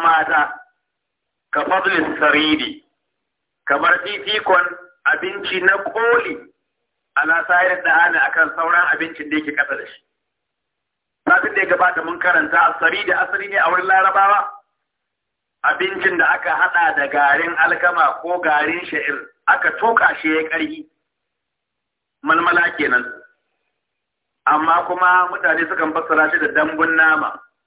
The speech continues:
Almuhimmu dai manufa dai abinci na wannan al'umma, na wannan lokacin da annabi ke buga misali wanda shi an na sama duka, sauran abincin kuma suna ƙasa.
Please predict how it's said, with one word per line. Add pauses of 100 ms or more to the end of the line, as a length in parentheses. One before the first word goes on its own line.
(480)
Almuhimmu
dai
manufa
dai (800)
abinci (1700)
na
wannan (120)
al'umma, (440)
na
wannan
lokacin
da
annabi
ke
buga
misali
wanda
shi
an
na
sama
duka, (800)
sauran
abincin
kuma
suna
ƙasa.